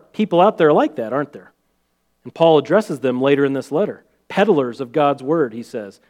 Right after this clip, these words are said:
That's not us. Paul says that we are men of uprightness, of integrity. And we see here quite simply that effective Christian service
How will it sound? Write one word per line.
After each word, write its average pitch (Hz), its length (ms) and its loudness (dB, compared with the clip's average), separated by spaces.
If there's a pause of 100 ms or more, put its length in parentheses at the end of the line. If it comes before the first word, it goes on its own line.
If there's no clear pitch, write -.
That's 269 200 -4
not 240 180 2
us. - 460 0 (400)
Paul 214 200 4
says 196 280 2
that 151 160 0
we 214 400 2
are 143 160 0
men 160 360 0
of 135 240 -8
uprightness, 127 760 -2
of 139 160 -4
integrity. 127 680 -8 (1000)
And 135 80 -12
we 131 100 -8
see 180 280 -2
here 175 180 4
quite 151 280 2
simply 143 400 -2
that 123 240 -4
effective 151 800 -4
Christian 160 480 -6
service 147 580 -2